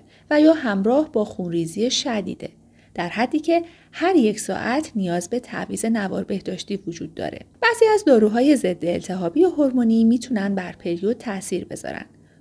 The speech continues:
خونریزی شدید می‌تونه یکی از عوارض جانبی آی او دی باشه. آی او دی یکی از روش‌های پیشگیری از بارداریه. ترشح بیش از حد هورمون‌های پروژستین یا استروژن،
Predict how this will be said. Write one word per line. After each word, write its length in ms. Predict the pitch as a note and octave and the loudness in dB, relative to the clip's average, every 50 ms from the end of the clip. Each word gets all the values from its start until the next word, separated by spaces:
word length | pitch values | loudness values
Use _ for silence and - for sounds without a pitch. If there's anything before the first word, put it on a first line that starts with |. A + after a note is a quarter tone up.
| _ | _
خونریزی 480 | - - C4 A3+ G#3+ G#3+ G#3+ - D#3 E3 | 0 4 4 6 6 4 4 0 -2 -2
شدید 380 | - - F#3 F3+ E3+ - - - | -2 -2 -2 -2 -4 -4 -4 -4
می‌تونه 300 | A3+ C#4 - - E4 D4+ | -4 -4 -2 -2 0 0
یکی 340 | D4 C#4+ C#4+ E4 E4+ - D#4 | 2 4 2 2 2 0 -2
از 200 | C#4+ C#4 C#4 - - - | -2 -2 -4 -6 -6 -6
عوارض 520 | G3+ F#3 F3 F3 E3+ E3 F#3 A3 A3 G3+ | -6 -6 -4 -4 -2 -2 -2 -2 -2 -4
جانبی 720 | F3+ G#3+ C4+ - - F3+ E3 D#3+ D#3 D3+ D3+ - G#3+ C4 C#4 C4+ - - | -6 -6 -6 -6 -6 -4 -4 -4 -6 -6 -6 -4 -4 -4 -4 -6 -6 -4
آی 280 | A3+ A3 G#3 G3+ G3+ | -2 0 0 2 2
او 80 | A3 A3+ | 2 0
دی 240 | A3 A3 - A3+ G#3 | 0 0 0 0 0
باشه. 440 | A3 - - - - - - - - - _ _ | 0 -2 -10 -10 -10 -10 -10 -12 -16 -20 _ _
آی 180 | - F#3 F3 D#3+ | -2 0 0 0
او 40 | E3 | 0
دی 300 | D#3+ A#3 C4+ D#4+ E4 - - - - _ | 2 2 2 2 2 0 -10 -18 -8 _
یکی 260 | - B3+ C4 - D#4 | -2 -2 0 0 -2
از 220 | D4 C#4 C4+ - - | -2 -2 -2 -6 -6
روش‌های 520 | F3 D#3 - D#3 D#3+ - - G#3 A3 B3 | -6 -6 -6 -6 -6 -6 -4 -4 -2 -2
پیشگیری 640 | C4 - - F#3+ F3 - - - - F3 E3+ E3+ F3 | -4 -6 -8 -8 -8 -8 -8 -6 -6 -6 -4 -4 -4
از 220 | F3+ G3 G#3 A3 - | -4 -4 -6 -4 -2
بارداریه. 580 | G#3+ G#3+ G3 E3 D#3 - D#3+ D#3 - - - - _ _ _ | -2 0 0 -2 -2 -4 -6 -8 -8 -12 -16 -20 _ _ _
ترشح 520 | - G#4 G#4 G4 F#4 F#4 F4+ - G4 G4 | 2 4 6 6 6 6 4 4 4 4
بیش 240 | F#4+ G4 B3+ A3 - | 4 2 0 0 0
از 200 | A3+ G3+ G#3 A3 | 0 0 0 -2
حد 220 | - C4+ D4+ E4 F4 | -2 0 0 2 2
هورمون‌های 600 | F4+ D#4 E4 D#4 D#4 D4+ C#4+ C#4 B3+ C4+ C4 B3+ | 2 4 4 4 4 4 2 2 2 2 2 0
پروژستین 800 | C4 - C4 B3 B3 - B3 A#3+ A#3 - - - A#3+ A#3 A#3+ A#3 | 2 2 2 2 2 2 0 0 -2 -4 -6 -4 0 2 4 4
یا 260 | A3+ G#3+ A3 A#3 C4+ - | 6 6 6 4 4 2
استروژن، 800 | D4+ D4+ - - - A#3+ A3 G#3 G3 G3 G3 G3 G3 G#3+ A3+ | -2 -4 -6 -4 -2 0 0 0 0 0 -2 -2 0 -2 -2